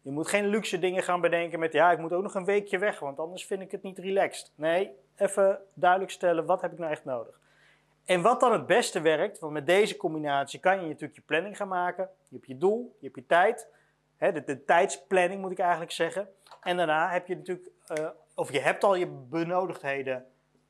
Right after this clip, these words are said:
begroot. Kijk, laat ik het even zo doen. Tijdspla-,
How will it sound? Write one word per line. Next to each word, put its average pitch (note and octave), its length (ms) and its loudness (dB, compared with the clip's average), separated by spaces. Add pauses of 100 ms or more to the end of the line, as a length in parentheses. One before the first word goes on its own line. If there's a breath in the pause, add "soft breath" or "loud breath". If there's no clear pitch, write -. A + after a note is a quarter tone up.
(280)
begroot. C3+ 680 0
Kijk, - 180 -18
laat - 100 -20
ik B2 60 -20
het - 100 -20
even A#2+ 140 -14
zo B2+ 180 -6
doen. C#3 180 -14
Tijdspla-, - 1400 -8